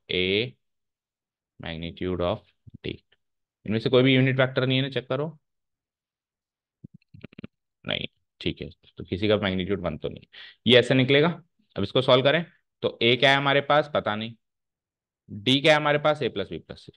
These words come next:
डी तो पता है, तो जो पता है वो तो लिखो, ए तो पता नहीं है, और इसका डॉट प्रोडक्ट करना है ए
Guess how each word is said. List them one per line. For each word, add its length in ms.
डी 120
तो 100
पता 200
है, 160
तो 40
जो 140
पता 200
है 60
वो 60
तो 80
लिखो, 320
ए 420
तो 60
पता 260
नहीं 220
है, 140
और 240
इसका 220
डॉट 240
प्रोडक्ट 260
करना 260
है 200
ए 120